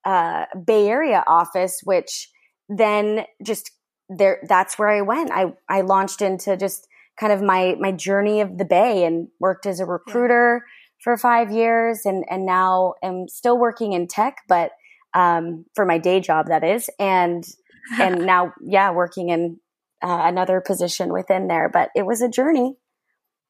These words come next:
Speaker 2: Wow. And do you think you ever want to leave, let alone California, but the States again to go somewhere else? Or did you just, you already live that, you're done, you, now you wanna stay home?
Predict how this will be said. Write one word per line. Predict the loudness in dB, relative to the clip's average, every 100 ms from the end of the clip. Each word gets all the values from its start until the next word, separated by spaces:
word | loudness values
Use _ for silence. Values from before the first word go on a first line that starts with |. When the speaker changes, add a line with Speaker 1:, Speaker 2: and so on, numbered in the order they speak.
| _ _
Speaker 2:
Wow. | -2 -2 -2 -4 -8 _ -20 -12
And | -4
do | 0
you | 0
think | 0 -6 -4
you | -2
ever | 0 2 2 4 2 0
want | -4 -4 -4 -8
to | -12
leave, | -8 -6 -2 -2 -4 -6 -10 -12 _ _ _ _ _ _
let | 0 2
alone | 2 0 -2
California, | -2 -2 -2 -4 -2 -2
but | -4 -4
the | -6
States | -6 -4 -6 -6 -8
again | -2 -2 -2 -4
to | -6
go | -4
somewhere | -4 -4 -4 -2
else? | -2 -2 -4
Or | -2 -2 -2
did | -8 -10
you | -8
just, | -8 -6 -8 -10 _ _
you | 2
already | 4 4 -2
live | -2 -2
that, | -2 0
you're | 0
done, | 0 0 -2 -6
you, | -12 -8
now | -4 -4
you | -4
wanna | -10 -8
stay | -10 -10
home? | -12 -16 -20